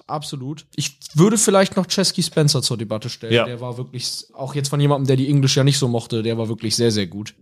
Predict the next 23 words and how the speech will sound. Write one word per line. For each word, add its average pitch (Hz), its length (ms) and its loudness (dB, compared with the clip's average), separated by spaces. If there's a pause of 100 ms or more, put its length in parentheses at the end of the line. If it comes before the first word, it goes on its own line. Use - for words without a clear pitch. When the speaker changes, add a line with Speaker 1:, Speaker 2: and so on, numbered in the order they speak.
Speaker 1:
Such 202 260 2
du's 277 120 4
dir 240 160 0
aus, 120 160 2
Quinn 214 260 -2
oder 185 160 0
Spencer? 98 480 -4
Wen 127 120 -4
möchtest 117 240 -6
du 107 40 -6
nehmen? 85 260 -10 (180)
Speaker 2:
Also 127 240 6
mein 123 160 6
Herz 127 380 4
sagt 139 200 4
Chesky 127 400 2
Spencer, 131 560 4
aber 113 160 2
mein 104 160 2
Kopf 120 280 0
sagt, 101 380 0
Joseph 95 340 2
Quinn 98 440 0